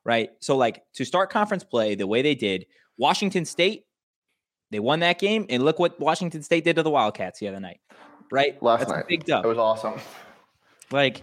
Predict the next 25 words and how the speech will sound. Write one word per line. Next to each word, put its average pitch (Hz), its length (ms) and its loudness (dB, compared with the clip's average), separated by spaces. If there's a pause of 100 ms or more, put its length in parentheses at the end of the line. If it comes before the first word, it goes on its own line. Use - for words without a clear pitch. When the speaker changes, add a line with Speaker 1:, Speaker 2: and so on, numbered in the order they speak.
Speaker 2:
It 107 80 2
was 104 160 2
awesome. 107 380 2
Yeah, - 80 4
Speaker 1:
it's 123 60 4
Speaker 2:
I 135 60 4
haven't 202 140 2
even 196 120 0
talked 175 180 0
my 139 100 2
shit 120 240 0
yet. 156 220 2 (120)
Um, 98 380 -2 (320)
Speaker 1:
<laughs> - 200 0
Speaker 2:
L 254 300 0
O - 20 0
L, 170 340 -2 (180)
hilarious. 117 640 0 (440)
Th-, 160 140 0
this 165 200 0
team, 220 360 0 (160)
so - 260 0
U 151 240 0
of 160 100 0
A, 139 300 0